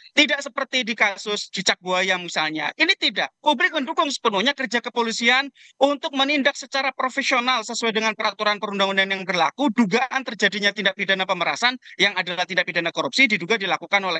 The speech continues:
F B kepada S Y L. Itu kita tunggu betul dari kepolisian. Kepolisian saat ini tidak punya cara lain selain melakukan pemeriksaan perkara secara profesional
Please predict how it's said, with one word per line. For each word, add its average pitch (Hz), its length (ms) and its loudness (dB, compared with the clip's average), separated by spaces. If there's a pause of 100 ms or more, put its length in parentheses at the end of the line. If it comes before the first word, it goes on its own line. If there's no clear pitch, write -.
(160)
F - 80 -16
B 180 80 0
kepada 160 480 0
S 151 160 -4
Y 175 80 4
L. 151 240 0 (320)
Itu 277 240 0
kita 320 320 0
tunggu 330 400 4
betul 311 400 0
dari 233 240 2
kepolisian. 233 800 0 (180)
Kepolisian 254 560 0
saat 262 320 0
ini 233 240 0
tidak 233 320 2
punya 220 560 2
cara 262 240 2
lain 277 400 0
selain 277 480 0
melakukan 254 720 0 (240)
pemeriksaan 240 560 0
perkara 233 480 0
secara 240 320 0
profesional 262 560 0